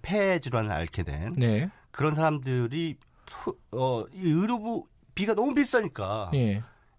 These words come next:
Speaker 1: 치료를 제대로 못 받고 있는 거예요.
Speaker 2: 음.
Speaker 1: 이게 말이 됩니까? 국가 유공자인데. 근데 그게 바로 미국이라는 거죠. 그래서 마이클 무어가 이 사람들을 어디로 데려가냐? 바로 미국의 적성 국가죠. 쿠바.
Speaker 2: 음흠.
Speaker 1: 바로 옆 쿠바로 데려갑니다.
Speaker 2: 네.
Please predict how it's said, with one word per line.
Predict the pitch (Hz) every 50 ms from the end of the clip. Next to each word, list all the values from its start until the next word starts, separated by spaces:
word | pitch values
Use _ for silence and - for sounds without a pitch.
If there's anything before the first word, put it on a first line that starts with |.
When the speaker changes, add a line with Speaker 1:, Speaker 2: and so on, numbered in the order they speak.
| _ - 151 147
Speaker 1:
치료를 | - - 285 294 311 294
제대로 | 214 180 165 185 165
못 | 127 127 127
받고 | 170 - - 131
있는 | 104 87 76
거예요. | 73 69 67 67 65 67 67 - - 127
Speaker 2:
음. | 117 110 107 110 107 101 98 95 98 104 - - - -
Speaker 1:
이게 | 165
말이 | 170 135 110 131 185
됩니까? | - 135 107 107 117 -
국가 | - - 131 123 165 139
유공자인데. | 113 110 131 123 110 95 85 76 - 120 147 - - _ _ _ _ - _ -
근데 | - 196 196
그게 | 190 190 170
바로 | 160 156 147 143
미국이라는 | 123 123 147 165 175 151 120 104 85 76
거죠. | 73 71 - - 160 - - - _ - - _ _ _
그래서 | - 160 165 151 175 170 165 156 139 113 92
마이클 | 98 107 123 127 - 139
무어가 | 131 120 113 104 - 123 123
이 | 107 104
사람들을 | 110 113 113 110 101 98 113 147 190 - - _ - - _ _ _
어디로 | 107 113 143 165 165 135
데려가냐? | 120 95 90 92 85 87 117 120 85 73 62
바로 | - 98 95 110
미국의 | 92 101 135 151 147 127 143 135
적성 | - 107 - - - 139 127
국가죠. | 110 - - - 87 82 135 131 -
쿠바. | - - 311 - 135 - - - _ _ - - - 127
Speaker 2:
음흠. | 120 120 117 127 120
Speaker 1:
바로 | 110 - - 320
옆 | 277 208 - _ _
쿠바로 | - 254 226 226 220 190
데려갑니다. | 151 131 110 98 101 82 73 82 87 104 92 73 -
Speaker 2:
네. | 135 131 127 117 113 107 107 113 113